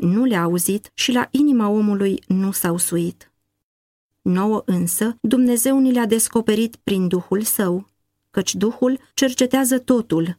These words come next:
chiar și lucrurile adânci ale lui Dumnezeu. Întâi Corinteni doi, cu nouă și zece. Prietenia Domnului este pentru cei ce se tem de El.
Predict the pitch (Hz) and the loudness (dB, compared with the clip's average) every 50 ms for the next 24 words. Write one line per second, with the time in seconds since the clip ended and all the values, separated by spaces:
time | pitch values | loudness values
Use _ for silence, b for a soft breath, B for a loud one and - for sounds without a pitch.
0 | _ _ - - 254 285 302 302 - - 277 240 226 226 226 240 240 233 233 226 | _ _ -2 0 0 0 0 -2 -2 0 0 2 2 0 0 0 0 0 2 2
1 | 220 220 220 - - 202 185 180 175 185 185 175 175 - - - - 180 180 185 | 2 0 -2 -2 -2 -2 -2 0 0 0 0 0 -2 -2 -6 -6 -4 -2 -2 -2
2 | 180 185 185 185 - 196 196 196 202 208 - - 208 170 170 165 180 - _ _ | 0 0 -2 -2 0 -2 0 0 0 0 0 0 0 0 -2 -2 -4 -8 _ _
3 | _ _ _ _ _ _ _ _ _ _ _ _ _ _ - 226 208 185 - 233 | _ _ _ _ _ _ _ _ _ _ _ _ _ _ -2 -2 -2 0 0 0
4 | 269 - - - 277 247 214 196 185 180 - 202 196 202 214 196 185 170 202 190 | -2 0 0 0 0 2 2 0 0 0 0 0 0 0 -2 -2 -2 -2 0 0
5 | 175 170 190 214 - _ _ _ - 233 202 190 180 170 175 175 - - 214 - | 0 0 -2 -4 -8 _ _ _ -4 -2 -2 0 0 -2 -2 -4 -2 -4 -4 -2
6 | - 202 180 - - 185 175 185 _ _ _ _ _ _ _ _ _ _ _ _ | -2 -4 -4 -4 -4 -4 -4 -4 _ _ _ _ _ _ _ _ _ _ _ _
7 | _ _ _ _ _ _ _ _ - - 202 208 202 196 - 185 185 220 262 294 | _ _ _ _ _ _ _ _ -8 -6 -4 -2 -2 0 0 0 2 2 2 2
8 | 302 277 233 185 190 185 180 180 175 180 185 180 202 214 233 - - 226 269 262 | 2 0 0 0 0 2 2 2 2 0 0 0 0 -2 -2 -2 -2 0 0 0
9 | - 269 262 - 254 240 233 233 233 220 220 - - 262 269 294 294 - 285 262 | 0 -2 0 2 2 2 2 2 0 -2 -2 0 0 0 0 0 -2 -2 -4 -2
10 | - 240 226 - 190 175 170 170 170 196 202 214 208 180 170 170 175 | -2 -2 -2 0 0 0 0 0 0 0 0 0 0 0 -2 -4 -6